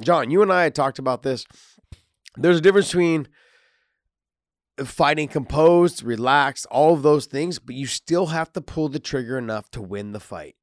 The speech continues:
And he just didn't do it. And that's really what it came down to. He didn't get started until the fourth round, like you were saying. And I, I didn't get to see the fifth round because what happened was where I was watching it, the, the, basically the E S P N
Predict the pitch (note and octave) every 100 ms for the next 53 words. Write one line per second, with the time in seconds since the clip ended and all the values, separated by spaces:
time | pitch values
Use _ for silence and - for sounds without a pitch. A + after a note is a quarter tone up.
0 | _ _ - A2 A2 A2+ A2 A#2 G2+ G#2
1 | A#2 - A2+ B2 C3 - C#3+ D#3 C#3+ C#3
2 | A#2+ C3+ A#2+ B2+ F3 - A2+ - - -
3 | - B3+ B3 F3 - D#3 E3+ G#3+ E3+ C3+
4 | D#3 D#3+ C#3+ D#3 D#3 D3+ G#3 E3 C3 C#3
5 | C3+ C3 F3 E3 F2+ - - - C#3 B2+
6 | E3+ - D#3+ G#3 G3 E3 F#3 E3+ - C#3
7 | D#3 F3 C3 C3+ A#2+ C3 C3 C#3 B2+ B2+
8 | A#2 F#2 - _ _ _ _ _ - B2
9 | C#3+ C3+ A2+ B2 C#3+ - A#2 A2 - A#2+
10 | B2+ - A#2+ A#2+ A#2 A#2 B2 G#2+ A2+ A#2
11 | - A#2 G#2+ F2+